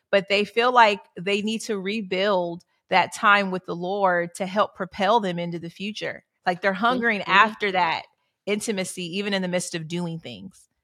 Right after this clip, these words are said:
Speaker 2: Yeah, you have to prioritize. I think
Speaker 1: Mm-hmm.
Speaker 2: that's the most important thing, is that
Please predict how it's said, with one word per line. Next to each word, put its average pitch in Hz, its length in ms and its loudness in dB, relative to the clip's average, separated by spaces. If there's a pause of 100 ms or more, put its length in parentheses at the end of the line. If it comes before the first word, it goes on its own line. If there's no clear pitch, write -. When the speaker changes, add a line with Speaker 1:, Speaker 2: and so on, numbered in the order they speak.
(400)
Speaker 2:
Yeah, 190 380 0
you 202 180 -8
have 233 220 -6
to - 80 -4
prioritize. 185 1040 -4 (520)
I 185 120 -2
think 220 200 -4
Speaker 1:
Mm-hmm. - 20 -8
Speaker 2:
that's 196 220 -2
the 208 100 -14
most 196 220 -2
important 185 420 -4
thing, 185 220 -4
is 175 120 -8
that 165 220 -8